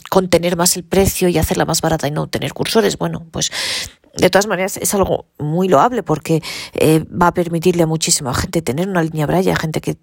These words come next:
de otra manera pues no podría, porque a lo mejor eso no puedes pagar mil cuatrocientos euros o mil cuatrocientos dólares, pero a lo mejor ochocientos sí. Entonces, eh, es, es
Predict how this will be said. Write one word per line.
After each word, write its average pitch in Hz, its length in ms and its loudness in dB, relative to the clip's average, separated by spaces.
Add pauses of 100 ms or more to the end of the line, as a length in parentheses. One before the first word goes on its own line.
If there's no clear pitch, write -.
de 151 260 -2
otra 160 180 0
manera 165 280 2
pues 151 180 0
no 156 120 0
podría, 165 280 4
porque 214 200 0
a - 20 0
lo - 100 -4
mejor - 320 0
eso - 260 -2 (400)
no 196 220 2
puedes 165 300 4
pagar 160 260 0
mil 156 160 -2
cuatrocientos 156 560 -2
euros 185 240 6
o 185 60 0
mil 175 140 -4
cuatrocientos 170 520 -2
dólares, 220 500 2
pero 170 140 -4
a 160 40 -2
lo 156 60 -6
mejor 185 360 0 (240)
ochocientos 202 500 0
sí. - 320 -4 (560)
Entonces, 214 540 0 (320)
eh, 185 500 4
es, - 240 0
es - 640 -4